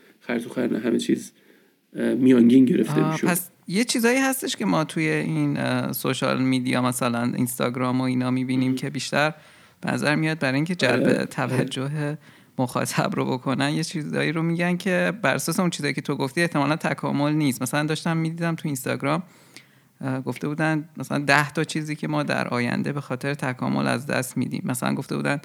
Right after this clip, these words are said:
Speaker 2: چون از انگشتای پامون استفاده نمی‌کنیم، به خاطر همین اینا رو از دست می‌دیم. ولی مثل اینکه تکامل،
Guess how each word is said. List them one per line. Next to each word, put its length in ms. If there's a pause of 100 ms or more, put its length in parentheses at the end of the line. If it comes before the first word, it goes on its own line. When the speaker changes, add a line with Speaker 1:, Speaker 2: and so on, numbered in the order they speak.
(440)
Speaker 2:
چون 120
از 120
انگشتای 460
پامون 480
استفاده 520
نمی‌کنیم، 960
به 80
خاطر 200
همین 240
اینا 200
رو 80
از 200
دست 260
می‌دیم. 200 (420)
ولی 160
مثل 220
اینکه 180
تکامل، 640